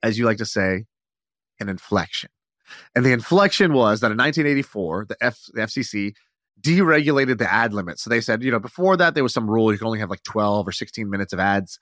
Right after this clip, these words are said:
per hour of T V. They removed the limit. And so now what people could do was they could just go to a channel and be like, "Hey,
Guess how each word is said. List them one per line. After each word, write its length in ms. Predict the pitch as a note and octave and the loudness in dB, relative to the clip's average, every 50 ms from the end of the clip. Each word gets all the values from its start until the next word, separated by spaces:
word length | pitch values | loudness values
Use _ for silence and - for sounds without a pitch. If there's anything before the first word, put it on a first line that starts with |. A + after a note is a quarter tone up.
| _ _ _ _ | _ _ _ _
per 120 | - D3+ - - | -4 -4 -2 2
hour 260 | A2+ A2+ A2 G#2 F#2+ | 2 2 4 2 0
of 120 | F#2 F2+ | -2 -4
T 160 | - - G2 | -10 -12 -10
V. 280 | E2+ G2 E3+ G3+ A#3+ - _ _ _ _ _ _ _ _ _ - | -4 -2 -2 -2 -2 -4 _ _ _ _ _ _ _ _ _ 0
They 100 | C3+ C3+ | 2 2
removed 380 | B2 D3 D#3 E3+ G3+ G3+ E3 | 4 4 4 4 2 2 2
the 80 | D#3 D#3 | 2 4
limit. 220 | C3+ B2 G#2+ D#2+ - _ _ | 4 2 0 -2 -10 _ _
And 140 | - B2+ A#2 | -4 -4 0
so 80 | - C3+ | 0 0
now 320 | B2 D3 F#3+ B3 B3 G3 | 2 2 2 4 4 4
what 160 | D#3+ D#3 - | 4 2 2
people 240 | - C#3+ C#3 C3+ C3 | 0 -2 -2 -2 0
could 140 | A2+ C3 F#2+ | -2 -2 0
do 200 | - G#2+ G2 G#2 | 0 0 0 2
was 220 | A#2 A2+ A2 A2 G#2 | 2 2 0 0 0
they 140 | G2 B2+ B2 | 0 -2 -2
could 120 | - - | -2 -4
just 200 | - D#3+ C#3+ - | -6 -6 -6 0
go 120 | - C3 | 0 2
to 120 | C#3+ E3 F3 | 4 4 2
a 40 | F3 | 2
channel 360 | - - - A#2+ A2+ A2+ A#2 | 0 -2 -2 -2 0 0 0
and 80 | A2 | 0
be 60 | G2+ G2 | 0 -2
like, 100 | G2+ G2 | -2 0
"Hey, 300 | - F3 E3 C3+ G#2 | 0 0 0 0 0